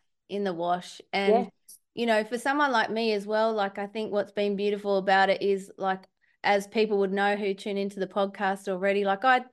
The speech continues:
Speaker 1: I dive down lots of rabbit holes and I love exploring everything that's out there. And I mean, if I could freeze time to look at everything, like, I totally would. But I think, you know, there's that balance. We've, we, we take in the information, whatever it may be, what we're interested in at the time, whatever it is,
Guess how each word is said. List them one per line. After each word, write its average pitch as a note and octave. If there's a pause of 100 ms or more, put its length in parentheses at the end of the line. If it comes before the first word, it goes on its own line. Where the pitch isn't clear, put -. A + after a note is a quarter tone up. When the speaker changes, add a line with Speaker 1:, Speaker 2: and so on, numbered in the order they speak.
(360)
Speaker 1:
I A#3
dive B3+
down C4
lots A#3+
of A3+
rabbit A#3+
holes A#3+
and A#3
I A3+
love A#3
exploring A3
everything A#3
that's G#3+
out G#3+
there. G#3+
And G#3+
I G#3
mean, G3+
if G3
I G3+
could A#3
freeze A3+
time G#3+
to -
look A3
at F#3
everything, C4
like, A#3
I G#3+
totally G#3+
would. A#3+ (360)
But G#3+
I A#3
think, C4+ (120)
you A#3+
know, A3+
there's A#3+
that -
balance. A3+
We've, A3
we, G#3
we G#3+
take A#3+
in C#4
the C#4
information, G#3
whatever A3
it G3+
may G3
be, F#3+
what A3
we're G3
interested G#3+
in G#3
at F#3+
the F#3
time, G3+
whatever F#3
it F3
is, F#3+